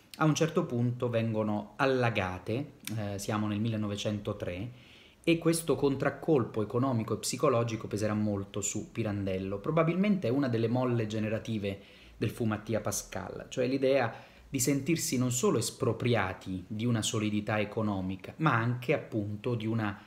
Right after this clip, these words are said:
sicurezza psicologica ed emotiva. Pirandello, che poi vuole dedicarsi a tempo pieno alla scrittura, sente in quella fase della sua vita infragilirsi il, la sua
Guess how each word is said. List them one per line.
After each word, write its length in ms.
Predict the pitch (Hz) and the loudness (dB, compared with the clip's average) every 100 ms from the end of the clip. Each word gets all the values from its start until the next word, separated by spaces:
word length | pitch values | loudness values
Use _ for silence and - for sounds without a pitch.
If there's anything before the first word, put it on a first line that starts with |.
| - | -14
sicurezza 720 | - - 123 120 107 - 107 | -4 -2 2 2 2 0 -6
psicologica 800 | - - - 104 101 101 98 101 | -4 -4 0 0 0 -2 -4 -6
ed 160 | - 113 | -4 -2
emotiva. 500 | 101 98 98 92 92 - - - - _ _ - | -2 -4 -6 -10 -10 -16 -20 -20 -20 _ _ -4
Pirandello, 520 | 117 104 131 110 101 | 0 2 4 2 0
che 100 | 98 | -4
poi 220 | - 110 | 0 2
vuole 260 | 110 113 104 | 2 2 2
dedicarsi 640 | 101 101 127 107 - - | -2 0 0 0 -2 -4
a 60 | 101 | -4
tempo 320 | 110 104 110 | -2 -4 -4
pieno 400 | 123 113 104 101 | -2 0 -2 -2
alla 180 | 110 113 | -2 -4
scrittura, 500 | - 139 117 117 107 | -4 -6 -2 -2 0
sente 480 | - 123 104 98 | 0 0 0 -2
in 80 | 98 | -6
quella 220 | 98 113 | -4 -4
fase 260 | 101 117 110 | -2 -2 0
della 180 | 107 104 | -2 -2
sua 180 | - 107 | -2 -2
vita 560 | 104 104 104 95 - - - | -2 -2 -2 -4 -10 -20 -4
infragilirsi 1200 | 131 120 123 107 120 131 101 - - 95 92 117 | -2 2 2 2 0 0 -2 -4 -2 -4 -4 -4
il, 180 | 104 104 101 98 95 - | -4 -2 -4 -6 -8 -10
la 120 | - | -10
sua 420 | 104 120 104 101 | -4 0 0 -2